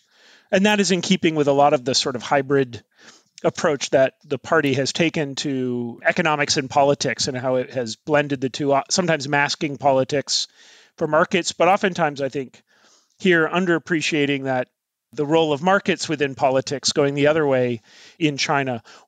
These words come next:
One question I was gonna ask is, as China in this early period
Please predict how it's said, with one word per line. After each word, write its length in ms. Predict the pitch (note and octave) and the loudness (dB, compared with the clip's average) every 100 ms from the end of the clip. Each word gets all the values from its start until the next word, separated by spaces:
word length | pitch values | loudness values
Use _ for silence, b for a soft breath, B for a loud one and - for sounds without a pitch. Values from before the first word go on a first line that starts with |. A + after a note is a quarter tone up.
| - | -6
One 220 | A#3 C4+ | 0 0
question 320 | C#4 C#4 - | 0 -2 0
I 60 | G3 | 0
was 140 | D#3+ | 0
gonna 180 | - E3+ | -2 -2
ask 400 | D#3+ D#3 D#3 - | -2 0 0 -2
is, 360 | C#3 B2+ A#2 - - | -2 -4 -4 -8 0
as 300 | E3 F#3+ - | 2 2 -2
China 520 | - A3+ A3 F3 C#3 - _ _ | -2 2 4 4 2 -4 _ _
in 120 | E3+ | -6
this 180 | D#3+ C3+ | -4 -2
early 320 | F3+ G3 F#3+ | 2 4 4
period 720 | E3+ - D3+ C#3+ C3+ C3 A#2+ | 0 -2 0 2 2 0 -2